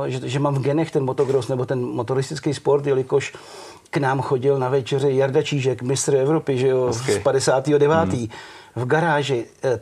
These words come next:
Speaker 1: táta bydlel vedle Vlastimila Válka, protože mu sehnal parcelu v Hodkovičkách v Praze, jo.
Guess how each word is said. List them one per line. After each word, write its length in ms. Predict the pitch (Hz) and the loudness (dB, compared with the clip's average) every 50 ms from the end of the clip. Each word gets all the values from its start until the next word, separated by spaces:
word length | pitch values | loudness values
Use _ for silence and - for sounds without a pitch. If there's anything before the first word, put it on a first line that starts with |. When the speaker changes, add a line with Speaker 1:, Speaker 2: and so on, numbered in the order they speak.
| - _ | -6 _
Speaker 1:
táta 400 | - 143 120 123 123 - 156 139 | -2 0 0 0 -2 0 0 0
bydlel 320 | 123 123 143 127 139 139 135 | 2 0 0 2 2 2 4
vedle 220 | 135 135 139 139 | 2 2 2 2
Vlastimila 400 | 131 135 127 - - 131 139 135 | 2 0 -2 -2 -4 -2 0 0
Válka, 340 | 123 120 127 151 156 147 127 | 2 2 0 2 0 0 -2
protože 180 | - - 139 135 | 0 -2 -2 -2
mu 100 | 123 123 | -2 0
sehnal 240 | 139 143 127 131 120 | 0 0 0 0 2
parcelu 460 | - 139 135 - - 170 156 135 - | 2 0 0 0 0 0 0 0 0
v 60 | 156 131 | -2 -2
Hodkovičkách 520 | 131 - - 156 139 135 - - 123 110 | -4 -2 -2 -4 -4 -2 -2 -4 -4 -2
v 40 | - | 0
Praze, 220 | 135 123 117 123 | -2 -2 0 0
jo. 100 | 113 120 | -2 -2